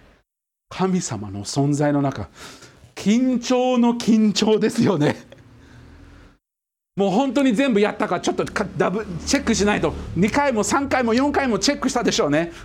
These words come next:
これは絶対に失敗したくはない。そのようにと、神様のところに行く恐ろしさや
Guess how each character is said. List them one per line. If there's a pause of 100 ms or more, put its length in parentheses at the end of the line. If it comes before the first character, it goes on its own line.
こ
れ
は
絶
対
に
失
敗
し
た
く
は
な
い。 (1500)
そ
の
よ
う
に
と、 (1900)
神
様
の (1600)
と
こ
ろ
に (880)
行
く (1700)
恐
ろ
し
さ
や